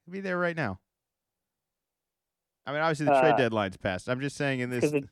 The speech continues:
Speaker 2: the, the trade deadline's passed was my first one, and this is the, the first year of his, uh, five-year contract. So I think, I think they're gonna hold on to him. He's still, still pretty young.
Speaker 1: Help me sell here. He's locked
Speaker 2: What was
Speaker 1: in.
Speaker 2: it? It was Zach, it was Zach LaVine, uh,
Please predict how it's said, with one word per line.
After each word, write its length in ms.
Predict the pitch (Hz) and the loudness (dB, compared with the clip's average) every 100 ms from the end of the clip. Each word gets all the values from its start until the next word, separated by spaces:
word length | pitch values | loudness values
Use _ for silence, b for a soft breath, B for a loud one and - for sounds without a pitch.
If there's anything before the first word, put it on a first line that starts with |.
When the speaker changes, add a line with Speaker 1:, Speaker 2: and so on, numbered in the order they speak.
| _ _ | _ _
Speaker 2:
the, 260 | 151 156 143 | -4 0 2
the 180 | 151 139 | 0 0
trade 320 | 170 160 170 | 2 4 4
deadline's 420 | 175 175 175 175 | 4 4 4 2
passed 320 | - 175 180 | 4 4 4
was 100 | 180 | 2
my 80 | 180 | 2
first 320 | - 151 147 | 4 4 4
one, 340 | 147 147 160 - | 4 4 2 2
and 480 | 151 147 143 139 139 _ - | 4 4 4 2 -2 _ -4
this 160 | 165 180 | 0 2
is 160 | 170 | 4
the, 180 | 160 147 | 6 6
the 120 | 139 - | 4 0
first 300 | 175 180 - | 2 2 2
year 380 | 160 143 135 131 - | 2 4 4 2 2
of 200 | 147 139 | 0 2
his, 520 | - 139 135 131 147 | 2 2 4 0 0
uh, 360 | 143 135 127 127 - b b b b - | 4 6 6 2 -2 b b b b 0
five-year 320 | 151 147 143 | 4 4 4
contract. 520 | 127 147 135 131 120 | 4 2 2 0 0
So 200 | - 135 | 0 2
I 60 | 127 | 2
think, 200 | 151 139 - | 0 -6 -6
I 20 | - | -4
think 140 | 156 | 2
they're 80 | 151 | 2
gonna 120 | 147 | 4
hold 160 | 143 135 | 4 4
on 160 | 131 | 2
to 80 | 117 | -2
him. 120 | 113 | -8
He's 100 | 139 | -8
still, 300 | - 151 147 | 0 0 0
still 180 | 120 160 | 2 2
pretty 200 | 147 147 | 4 4
young. 260 | 139 127 123 _ _ _ _ - | 4 2 -2 _ _ _ _ -4
Speaker 1:
Help 180 | 170 202 | -2 0
me 80 | |
sell 280 | 190 170 131 | 0 4 4
here. 220 | 117 95 | 4 0
He's 240 | 95 170 175 | 0 -2 0
locked 320 | 208 208 - | 0 0 4
Speaker 2:
What 100 | 214 | 4
was 80 | 196 | 6
Speaker 1:
in. 40 | |
Speaker 2:
it? 20 | |
It 40 | 196 | 4
was 100 | 170 | 4
Zach, 200 | 202 202 | 4 4
it 140 | 202 | 4
was 100 | 202 | 6
Zach 200 | 208 214 | 6 6
LaVine, 420 | 233 208 226 240 | 4 6 6 6
uh, 380 | 240 240 240 233 | 6 6 4 2